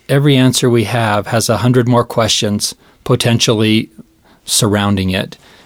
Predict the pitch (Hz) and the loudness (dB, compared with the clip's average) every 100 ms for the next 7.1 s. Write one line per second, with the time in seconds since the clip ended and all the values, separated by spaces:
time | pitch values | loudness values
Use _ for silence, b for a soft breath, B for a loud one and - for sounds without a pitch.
0 | b 104 - 107 104 117 107 107 110 - | b -6 -2 -4 -2 -2 0 0 -2 -2
1 | 113 101 101 101 101 110 - _ b b | -2 -2 0 -2 -4 -8 -12 _ b b
2 | b b - 170 117 117 113 117 - _ | b b -10 -4 -2 0 0 -2 -10 _
3 | - 131 123 135 170 - 135 117 135 151 | -2 0 2 2 2 2 0 2 2 2
4 | - 127 110 127 139 147 123 110 - 135 | 2 0 2 2 2 2 0 0 0 0
5 | 127 120 113 113 110 - 104 101 - 104 | 2 2 2 2 0 -2 -2 -2 -4 -4
6 | 123 - 120 117 110 104 101 113 113 120 | -4 -4 0 2 2 2 0 0 0 -2